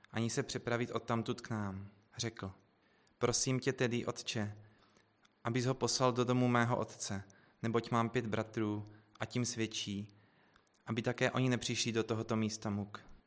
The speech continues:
Abraham řekl: „Mají Mojžíše a proroky, ať tě poslechnou.“ On řekl: „Ne, otče Abrahame, ale kdyby k nim přišel někdo z mrtvých, budou činit pokání.“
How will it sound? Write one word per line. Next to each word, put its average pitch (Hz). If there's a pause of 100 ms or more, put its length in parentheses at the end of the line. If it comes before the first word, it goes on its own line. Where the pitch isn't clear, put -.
(180)
Abraham 107
řekl: 101 (280)
„Mají 113
Mojžíše 120
a -
proroky, 120 (320)
ať 117
tě 123
poslechnou.“ 107 (520)
On 110
řekl: 107 (460)
„Ne, 113
otče -
Abrahame, 110 (580)
ale 110
kdyby 113
k -
nim 120
přišel 120
někdo 120
z 113
mrtvých, 117 (320)
budou 113
činit 113
pokání.“ 107